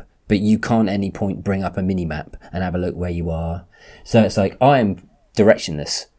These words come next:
and I struggle like fuck. It's what I didn't much like about Hollow Knight, is the fact there was no map,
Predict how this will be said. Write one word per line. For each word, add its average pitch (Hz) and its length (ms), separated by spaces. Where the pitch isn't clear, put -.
and 92 420
I 107 220
struggle 101 400
like 87 180
fuck. - 300
It's 87 120
what 151 160
I 113 80
didn't 101 520
much 104 360
like 95 240
about 90 340
Hollow 98 220
Knight, 76 300
is - 160
the 73 100
fact - 220
there 82 120
was 82 120
no 82 160
map, 82 340